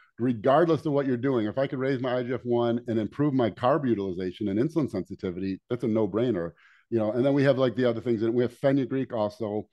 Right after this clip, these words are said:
and fenugreek seed actually can help s-, it's an interesting one 'cause it lowers blood sugar also by, like, by stimulating insulin secretion. And actually, you can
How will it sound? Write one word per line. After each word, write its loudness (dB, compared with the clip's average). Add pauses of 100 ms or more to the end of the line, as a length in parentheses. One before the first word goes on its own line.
(300)
and 0
fenugreek 2
seed -2
actually -2
can -2
help 0
s-, -20 (400)
it's 2
an 8
interesting 4
one 4
'cause -2
it 0
lowers 2
blood -4
sugar -2
also -2
by, 4
like, 2
by -2
stimulating 2
insulin -6
secretion. -6
And 0
actually, 2 (500)
you -2
can 2